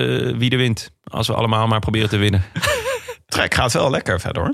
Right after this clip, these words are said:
Speaker 2: We hebben wel een goede, een goede tijd. Mollema was ook goed,
Speaker 1: Ja,
Speaker 2: zeg.
Speaker 1: ik merk, gaan we het zo,
Speaker 2: Daarna
Speaker 1: gaan we het zo meteen
Speaker 2: Ja,
Speaker 1: sowieso
Speaker 2: we gaan
Speaker 1: over hebben.
Speaker 2: Oké,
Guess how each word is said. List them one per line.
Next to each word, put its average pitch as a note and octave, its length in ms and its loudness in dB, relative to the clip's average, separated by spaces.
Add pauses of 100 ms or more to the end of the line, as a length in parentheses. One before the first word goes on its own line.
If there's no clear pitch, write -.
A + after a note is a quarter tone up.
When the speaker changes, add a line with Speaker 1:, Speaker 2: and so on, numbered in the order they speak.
(140)
Speaker 2:
We C4+ 100 0
hebben D#3+ 320 -2
wel - 140 -2
een D#3+ 180 0
goede, - 220 -2
een C3 160 0
goede D3 200 -4
tijd. - 280 -4
Mollema D#3+ 560 0
was D3+ 200 -4
ook B2+ 140 -6
goed, - 280 -2
Speaker 1:
Ja, - 60 0
Speaker 2:
zeg. - 100 0
Speaker 1:
ik C#3+ 60 -2
merk, C3+ 220 2
gaan F#3 100 2
we G3+ 60 2
het G3 80 0
zo, D#3 140 2
Speaker 2:
Daarna - 160 -2
Speaker 1:
gaan F#3+ 100 -6
we F3+ 60 0
het F#3+ 100 -2
zo - 120 0
meteen - 200 -2
Speaker 2:
Ja, F3 60 0
Speaker 1:
sowieso B3 340 0
Speaker 2:
we A#3 80 2
gaan A3 100 2
Speaker 1:
over G#3+ 140 0
hebben. G3 220 0
Speaker 2:
Oké, - 180 -4